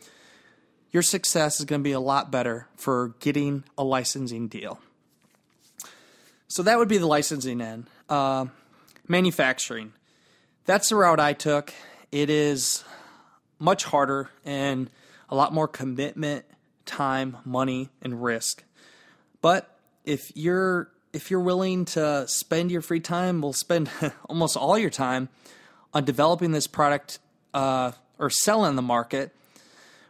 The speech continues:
what you would be doing is basically selling it. You would be marketing. You would be doing the packaging, the distribution.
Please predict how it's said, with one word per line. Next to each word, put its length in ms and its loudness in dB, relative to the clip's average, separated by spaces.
what 180 2
you 80 2
would 100 2
be 100 0
doing 380 0
is 120 -2
basically 380 -2
selling 460 2
it. 160 -2
You 240 -2
would 140 0
be 160 -2
marketing. 640 0
You 80 -2
would 80 -2
be 140 0
doing 280 0
the 80 -6
packaging, 720 -2
the 100 -6
distribution. 840 -4